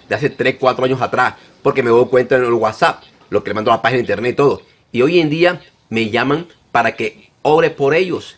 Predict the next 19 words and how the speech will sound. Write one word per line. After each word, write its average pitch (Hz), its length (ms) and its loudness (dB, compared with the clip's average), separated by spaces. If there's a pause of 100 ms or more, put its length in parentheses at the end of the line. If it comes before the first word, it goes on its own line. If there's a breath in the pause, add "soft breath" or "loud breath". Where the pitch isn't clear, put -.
(120)
que - 80 -2
haga 120 220 4
liberación 139 540 0
a 139 80 0
ellos, 160 440 -8 (760 soft breath)
o 127 140 2
que - 80 -2
haga 123 120 2
liberación 139 340 4
a - 20 4
un 139 60 0
familiar. 139 540 0 (1300)
Le 117 120 0
digo, 147 260 4
"Pero 110 180 -2
ya 107 120 0
usted, 156 340 0
ya 151 80 2
estudió". 170 400 2